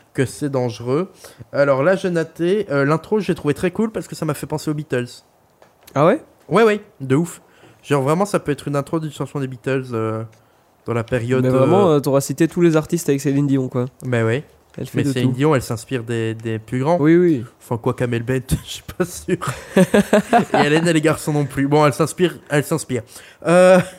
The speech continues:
Speaker 1: <laughs> alors, ah oui, putain, mais voilà. C'est dans cette chanson-là où, à la deuxième phrase, elle dit, « Paint you a crimson sunset over shattering skies. »
Speaker 2: Ce qui veut dire
Speaker 1: Ce qui veut dire... Euh, euh, d'accord.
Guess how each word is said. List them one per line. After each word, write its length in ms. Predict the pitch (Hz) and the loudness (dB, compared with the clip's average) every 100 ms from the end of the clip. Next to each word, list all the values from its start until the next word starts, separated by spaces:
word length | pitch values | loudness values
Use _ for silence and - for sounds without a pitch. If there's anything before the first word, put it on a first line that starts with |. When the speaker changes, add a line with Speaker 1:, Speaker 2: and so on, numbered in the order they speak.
| 165 - | -4 -4
Speaker 1:
<laughs> 380 | - - 131 | -12 -18 -2
alors, 260 | 180 185 156 | 2 4 4
ah 160 | - 214 | 4 4
oui, 120 | 220 | 2
putain, 280 | - - 165 | 0 -2 0
mais 100 | 156 | 2
voilà. 300 | 156 156 - - _ | 2 0 -2 -12 _
C'est 160 | - 151 | -8 -4
dans 120 | 156 | -2
cette 160 | 160 | -2
chanson-là 480 | - 170 175 156 175 | -4 -4 0 0 0
où, 160 | 151 147 | 0 2
à 20 | |
la 120 | 139 | 2
deuxième 320 | 135 160 160 139 | 0 0 -2 -2
phrase, 280 | 165 180 | -2 0
elle 120 | 143 120 | 0 -4
dit, « 200 | 156 - - | -8 -10 -4
Paint 240 | 185 175 - | -2 -2 -2
you 120 | 185 | -2
a 20 | 151 | -2
crimson 520 | - 165 151 - 143 | -2 -4 -4 -6 -6
sunset 520 | - 151 139 151 143 | -4 -4 -4 -4 -2
over 200 | 143 131 | -2 -2
shattering 480 | 127 135 143 135 127 | -4 -12 -10 -8 -8
skies. » 560 | - - 135 151 127 - - - - - 117 - _ - | -10 -6 -4 -4 -6 -12 -20 -20 -20 -20 -20 -20 _ -6
Speaker 2:
Ce 120 | - 131 | -4 -2
qui 180 | - | -2
veut 160 | 127 127 | 2 2
dire 380 | 123 151 156 127 - - _ | 4 2 2 -2 -12 -20 _
Speaker 1:
Ce 160 | - - | -18 -14
qui 160 | - | -8
veut 140 | 147 143 | -6 -4
dire... 220 | 160 143 | -4 0
Euh, 300 | 139 135 131 131 131 - _ _ _ _ _ _ - - - | 2 2 2 -2 -8 -12 _ _ _ _ _ _ -20 -20 -8
euh, 440 | 127 123 120 113 113 - _ _ _ _ _ _ - - - _ _ _ - _ _ _ - | -4 -2 -2 -4 -8 -16 _ _ _ _ _ _ -20 -20 -20 _ _ _ -20 _ _ _ -12
d'accord. 360 | 120 - 104 | -10 -8 -10